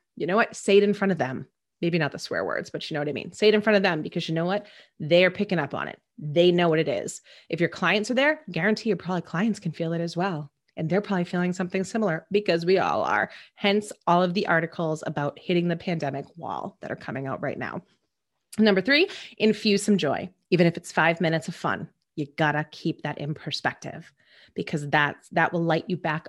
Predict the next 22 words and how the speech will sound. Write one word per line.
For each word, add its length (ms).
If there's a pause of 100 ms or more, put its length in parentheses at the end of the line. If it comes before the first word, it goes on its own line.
up. 240
And 120
sometimes 500
we 80
don't 260
allow 300
ourselves 380
to 120
do 160
it. 160 (320)
Number 180
four, 480 (440)
small 380
steps. 540 (500)
Little 360
by 200
little, 460 (200)
a 80
little 480 (120)
makes 520 (200)
a 80
lot, 500